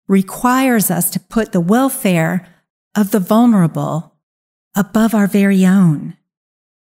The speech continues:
That's what Jesus did. Put our welfare above his own. And God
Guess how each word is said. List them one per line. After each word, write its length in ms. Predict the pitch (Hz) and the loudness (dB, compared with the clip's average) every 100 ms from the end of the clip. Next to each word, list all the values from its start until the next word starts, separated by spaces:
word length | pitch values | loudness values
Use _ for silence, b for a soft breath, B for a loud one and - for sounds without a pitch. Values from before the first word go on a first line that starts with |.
| _ _ _ _ _ _ _ _ _ - | _ _ _ _ _ _ _ _ _ -12
That's 220 | 185 - | -6 -2
what 100 | 208 | -2
Jesus 480 | 214 220 208 185 - | 2 2 2 0 -2
did. 340 | 165 - - - _ _ _ _ _ _ _ _ _ | -6 -6 -18 -20 _ _ _ _ _ _ _ _ _
Put 180 | 220 220 | -6 -2
our 240 | 214 214 226 | 0 2 2
welfare 760 | 175 - 175 - 160 160 180 | 0 -2 -6 -4 -4 -4 -6
above 300 | - 180 202 | -4 0 0
his 400 | 170 190 233 214 - | 0 0 0 0 -2
own. 400 | 156 147 - 165 - _ _ _ _ _ _ _ _ _ _ _ | -2 -2 -6 -8 -10 _ _ _ _ _ _ _ _ _ _ _
And 220 | - 190 190 | 0 2 2
God 380 | 208 202 196 | 0 2 0